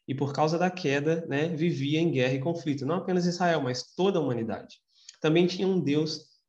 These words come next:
né, Israel também tinha um Deus a quem eles deveriam lutar em seu favor. Um Deus que também lutaria em seu favor.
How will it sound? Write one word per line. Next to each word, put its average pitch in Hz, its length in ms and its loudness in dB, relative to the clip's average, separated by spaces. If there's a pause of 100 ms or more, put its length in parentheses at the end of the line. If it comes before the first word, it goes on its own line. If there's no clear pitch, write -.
né, 147 200 2
Israel 139 320 -2
também 160 280 2
tinha 175 200 0
um 180 120 2
Deus 139 240 0
a 143 80 -2
quem 143 120 -6
eles 135 120 -2
deveriam 135 360 0
lutar 123 480 -4 (140)
em 127 80 -6
seu 120 160 -6
favor. 117 480 -6
Um 127 100 2
Deus 135 240 0
que 165 120 -6
também 160 400 0
lutaria 151 500 -2
em 139 100 -2
seu 127 160 -8
favor. 104 380 -10